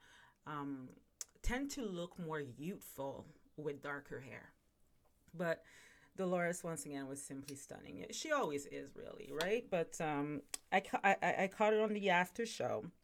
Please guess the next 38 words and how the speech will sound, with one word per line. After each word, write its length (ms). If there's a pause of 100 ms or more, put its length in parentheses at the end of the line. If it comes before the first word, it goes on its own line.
(520)
and 380
I 60
really 500 (380)
loved 300
her 140
hair, 560
her 280
outfit. 640
She 100
was 160
all 120
dressed 360
in 180
white. 420 (480)
You 100
know, 240
I 80
must 320
admit 400
that, 200
um, 500 (200)
<laughs> 220
I'm 240
living 320
a 60
little 280
bit 260
for 200
Dolores 600
lately, 480
like, 160
right 280
now. 240 (1120)
After 300
so 340
many 320
seasons 580
of 160